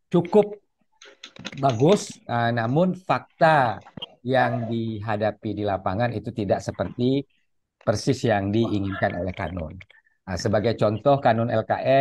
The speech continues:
S memberikan beberapa batasan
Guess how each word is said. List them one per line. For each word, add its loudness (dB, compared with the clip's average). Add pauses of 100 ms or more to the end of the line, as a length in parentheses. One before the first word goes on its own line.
S -4
memberikan 0
beberapa -2
batasan 2